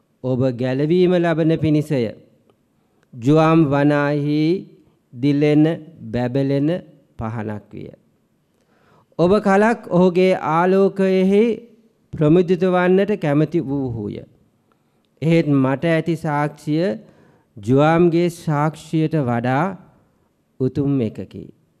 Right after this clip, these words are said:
මන්ද මා විසින් පරිපූර්ණ කරනු ලබන පිණිස පියාණන් මට පැවරූ කටයුතු, එනම් මා කරන කටයුතුම පියාණන් මා එවා වදාළ බවට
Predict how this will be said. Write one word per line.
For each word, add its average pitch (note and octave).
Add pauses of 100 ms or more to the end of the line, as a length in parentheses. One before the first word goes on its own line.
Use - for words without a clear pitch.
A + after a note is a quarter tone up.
(240)
මන්ද C#3+ (260)
මා D#3
විසින් F#3
පරිපූර්ණ F3
කරනු F#3
ලබන E3
පිණිස E3 (1300)
පියාණන් E3+ (160)
මට C#3+
පැවරූ D3+ (580)
කටයුතු, E3+ (500)
එනම් C#3+ (680)
මා D3+
කරන F#3
කටයුතුම C3 (760)
පියාණන් E3+
මා C#3+
එවා E3
වදාළ D#3
බවට C#3+